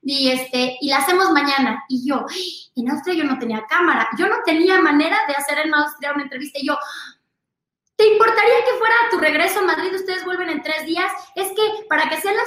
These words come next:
ciudad deportiva del Madrid, porque es un emblema", y era espantosa. Hoy es una belleza, pero hoy es espantosa. Luis ha de haber dicho, "Esta está loca, tiene las montañas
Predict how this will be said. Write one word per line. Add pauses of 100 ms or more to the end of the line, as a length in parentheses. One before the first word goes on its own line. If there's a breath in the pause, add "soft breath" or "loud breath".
ciudad
deportiva
del
Madrid,
porque
es
un
emblema", (180 loud breath)
y
era
espantosa.
Hoy
es
una
belleza,
pero
hoy
es
espantosa. (340)
Luis
ha
de
haber
dicho, (280 loud breath)
"Esta
está
loca, (280 loud breath)
tiene (160)
las
montañas